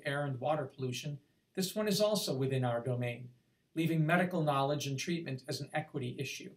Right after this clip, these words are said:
Goal four, ensure inclusive and equitable quality education and promote lifelong learning, lifelong learning opportunities for all. This goal is more political in nature,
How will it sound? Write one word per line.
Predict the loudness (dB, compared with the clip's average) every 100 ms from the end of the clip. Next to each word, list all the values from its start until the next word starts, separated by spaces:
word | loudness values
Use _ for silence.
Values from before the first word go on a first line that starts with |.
| _ _ _ _ _ _ _ _ _ _ _ 0
Goal | 2 2
four, | 4 4 4 -2 _ _ _ _ _ -2
ensure | 0 2 4
inclusive | 4 2 0 -2 0 -2
and | 0
equitable | 0 0 0 -2 -2
quality | 0 0 2 2 2
education | 0 -4 -2 -2 -2 -4 -10 -6
and | -6
promote | 4 4 6 4
lifelong | 2 2 0 0 0
learning, | -2 -4 -8 -16 _ _ _ _ _
lifelong | -2 0 -2 -2
learning | -2 -2 -4 -4
opportunities | -4 -4 -4 -2 -2 -2 -4
for | -6 -10 -2
all. | 2 2 0 -12 _ _ _ _ _ _ -20 -4
This | 2 2
goal | 2 -2 -2
is | -2 0
more | 2 2
political | 2 2 2 2 -2
in | -2
nature, | -6 -8 -12